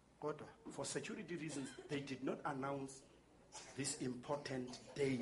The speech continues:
Speaker 2: earlier.
Speaker 1: lolu suku lolu
Speaker 2: They only told us
Speaker 1: abalibekanga
Speaker 2: at last. So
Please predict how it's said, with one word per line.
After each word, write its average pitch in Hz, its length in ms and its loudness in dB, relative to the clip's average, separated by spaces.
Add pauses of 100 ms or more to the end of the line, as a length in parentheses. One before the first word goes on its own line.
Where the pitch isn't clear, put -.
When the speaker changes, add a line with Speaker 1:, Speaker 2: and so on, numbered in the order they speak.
(140)
Speaker 2:
earlier. 120 340 4 (560)
Speaker 1:
lolu 170 220 8
suku 165 260 2
lolu 151 200 6
Speaker 2:
They 143 560 8
only 165 180 10
told 180 320 10
us 131 80 4
Speaker 1:
abalibekanga 135 80 2
Speaker 2:
at - 80 -2
last. - 240 0
So 123 120 -2